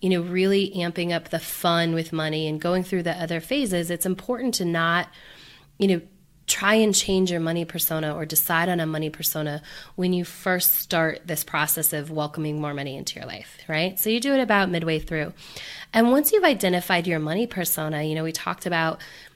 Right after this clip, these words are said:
getting in touch with your money persona, like it's a character on a T V show. What are the characteristics, the thoughts, the beliefs, all of that? What are the experiences? So you've identified that money persona.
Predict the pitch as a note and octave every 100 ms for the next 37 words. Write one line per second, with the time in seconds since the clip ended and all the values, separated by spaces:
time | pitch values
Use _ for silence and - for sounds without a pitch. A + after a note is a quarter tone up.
0 | _ _ - G3 G3 G3 F#3+ F#3 F3 D#3+
1 | E3 D#3+ E3 D#3+ E3+ - D#3+ D#3 D#3+ D3+
2 | D#3 D#3+ - D#3+ D#3+ E3 D3+ D#3 - D#3
3 | E3+ F#3+ - F#3 E3+ D#3+ D#3 - - -
4 | - A3 A3 F#3 F3 - - - F3 E3+
5 | - - D#3 D#3 D#3 E3 - - F3 E3+
6 | E3 D3+ C#3+ - _ - _ _ _ _
7 | - - G3 G3+ A3 A3 - F3+ F#3 F3+
8 | - - - - - - - - - B3+
9 | D4 F4 B3+ F#3 F#3 F#3+ E3+ D#3+ D#3 -
10 | E3 D#3 - D#3+ - D#3 D#3